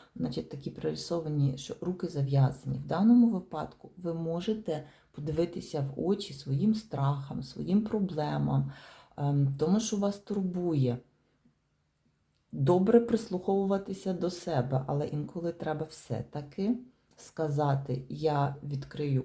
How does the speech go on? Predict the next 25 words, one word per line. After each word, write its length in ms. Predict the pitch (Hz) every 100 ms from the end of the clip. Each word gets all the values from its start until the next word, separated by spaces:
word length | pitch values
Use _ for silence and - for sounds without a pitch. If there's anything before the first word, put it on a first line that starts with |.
| -
очі, 380 | 135 127 135 185
подивлюся 640 | - 139 135 139 151 -
своїм 360 | - - 139 143
страхам». 520 | - - 123 - 135
І 60 | 139
не 100 | 143
будете 380 | 139 165 180 160
махати 480 | 147 139 151 151 135
просто 380 | - 135 -
так 280 | 135 160 180
своїми 340 | - 143 135 131
мечами, 540 | 131 135 113 113 123 135 - - - -
а 360 | 135 135 127 - -
вже 600 | 143 143 139 135 139 - 135 -
<laughs> 220 | - -
буду 280 | 139 - -
бачити 520 | 139 139 143 - 135
ціль 340 | 135 - 127 135 -
і 80 | 170
не 120 | 139
бачити 440 | 127 123 139 - -
перешкод. 600 | - 139 139 - 139 139 - _ _ - - - - _
Тому 400 | 160 165 175 131 - _ _ _ _ _ _
признайтеся 680 | 247 - 466 139 123 - -
собі. 360 | - 143 139